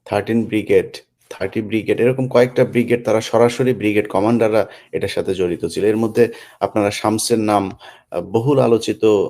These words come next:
প্রচারিত একটা নাম, সে নিজে সরাসরি হত্যাকাণ্ডের সাথে, আহ, সম্পৃক্ত ছিল।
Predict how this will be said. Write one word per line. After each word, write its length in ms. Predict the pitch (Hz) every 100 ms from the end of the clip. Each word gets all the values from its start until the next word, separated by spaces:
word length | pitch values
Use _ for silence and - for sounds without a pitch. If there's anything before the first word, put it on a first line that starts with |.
| -
প্রচারিত 460 | 104 107 101 104 -
একটা 280 | 82 -
নাম, 340 | 90 87 123 - _ - -
সে 160 | 127
নিজে 260 | 127 143 139
সরাসরি 500 | 135 123 - 117 113
হত্যাকাণ্ডের 500 | 98 - 98 95 95
সাথে, 340 | - 85 85
আহ, 260 | - - -
সম্পৃক্ত 460 | - 92 87 82 85
ছিল। 280 | - 76